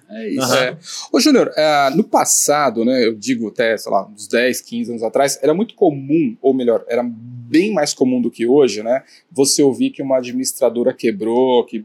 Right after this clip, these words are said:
Speaker 3: né, tomou
Speaker 1: Certo.
Speaker 3: recursos de condomínios, né? Como entidade, né, assim, como é que você vê que melhoraram esses processos, ou melhorou,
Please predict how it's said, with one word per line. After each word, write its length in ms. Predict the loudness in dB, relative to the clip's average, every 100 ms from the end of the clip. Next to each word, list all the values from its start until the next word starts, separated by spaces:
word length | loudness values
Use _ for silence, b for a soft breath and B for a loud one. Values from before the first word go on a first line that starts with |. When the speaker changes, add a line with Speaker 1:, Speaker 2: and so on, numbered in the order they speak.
| -6
Speaker 3:
né, 220 | -2 -2
tomou 540 | -2 -4 0 4 4 4
Speaker 1:
Certo. 100 | 2
Speaker 3:
recursos 320 | 2 0 -2
de 40 | -2
condomínios, 580 | 2 2 2 -2 -4
né? 220 | -4 -4 -4 0
Como 220 | 2 4
entidade, 920 | 4 0 -4 0 2 4 2 -2 -6
né, 120 | -6
assim, 220 | -4 -4
como 260 | -2 0 0
é 40 |
que 160 | -2 -4
você 520 | -4 -2 0 0 -2
vê 560 | -10 -4 2 4 2 -4 -12 -20 _
que 100 | -2
melhoraram 640 | 2 4 4 4 2 0 -4
esses 240 | -6 -6
processos, 840 | -2 0 0 2 2 2 -2 -2
ou 120 | 0 2
melhorou, 500 | 2 4 2 0